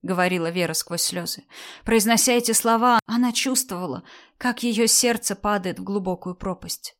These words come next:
«Твоя мать права. Произошло слишком много того, что уже никогда не исправить и до конца жизни не забыть». «Ты не можешь простить меня?» медленно спросил Филипп, глядя на Веру растерянным взглядом.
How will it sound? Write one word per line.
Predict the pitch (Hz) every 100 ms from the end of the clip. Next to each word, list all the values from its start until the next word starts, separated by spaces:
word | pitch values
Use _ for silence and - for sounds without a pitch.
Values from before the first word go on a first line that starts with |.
| _ -
«Твоя | 269 269 277
мать | 262 262 -
права. | 277 269 277 240 170 _
Произошло | - 262 240 262 262 285
слишком | 277 262 277 - 247
много | 254 277 233
того, | 233 247 247 294
что | 277 - 269
уже | 262
никогда | 262 277 285 269 269
не | 262 269
исправить | - 294 311 254 185 - - -
и | 247
до | 196 202
конца | 214 196 - 185
жизни | 190 214 220 185 170
не | 170 185
забыть». | 165 143 139 - - _ _ _
«Ты | - 151 185
не | 180 175
можешь | 196 202 190 190 -
простить | - 196 - - 233 254
меня?» | 277 269 165 - _ _ _ _
медленно | - 202 180 170 170
спросил | - 180 - 139
Филипп, | - 180 196 196 -
глядя | 185 185 170 170
на | 175
Веру | 170 196 190 165
растерянным | - 180 - 202 175 165 160
взглядом. | 165 185 170 165 165